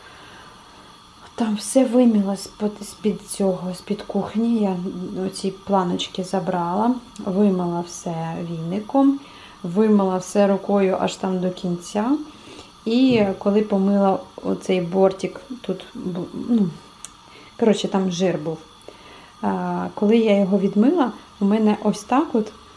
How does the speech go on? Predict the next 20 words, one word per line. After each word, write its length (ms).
різниця 640
стала 540
<laughs> 280
між 280
цією 400
підлогою 500
і 100
цією. 600
І 60
мені 260
прийшлося 800
отакою 540
мочалочкою 1000
з 60
милом 760
всю 420
підлогу 800
отак 420
от 160
вимити 540